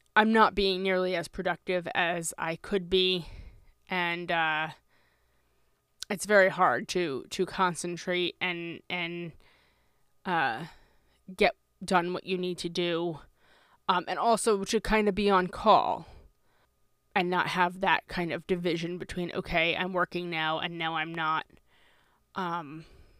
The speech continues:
that you would have if you were going into a building and punching the clock and going out of a building and punching the clock again. Um, so, mixed feelings on working from home. Um,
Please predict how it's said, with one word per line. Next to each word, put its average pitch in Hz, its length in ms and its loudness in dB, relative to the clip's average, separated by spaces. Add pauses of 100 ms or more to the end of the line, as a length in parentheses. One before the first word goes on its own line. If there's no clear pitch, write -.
(260)
that 190 220 2
you 180 120 -4
would 165 120 -2
have 180 320 4
if 175 140 -8
you 185 100 -4
were 180 100 0
going 180 340 2
into 175 220 -2
a 175 60 -4
building 170 540 -2
and 175 380 -6
punching 180 400 -2
the 180 80 -8
clock - 420 -2
and 175 300 -8
going 175 260 0
out 170 120 0
of 180 80 -8
a 175 60 -10
building 165 400 -8
and - 180 -10
punching 165 380 -8
the 160 60 -8
clock - 320 -4
again. 180 380 -4 (1000)
Um, 170 500 -2 (1200)
so, 185 560 2 (300)
mixed - 320 -2
feelings 175 440 -2
on 165 160 -2
working 160 300 -8
from 165 200 -14
home. 170 320 -14 (1300)
Um, 214 520 6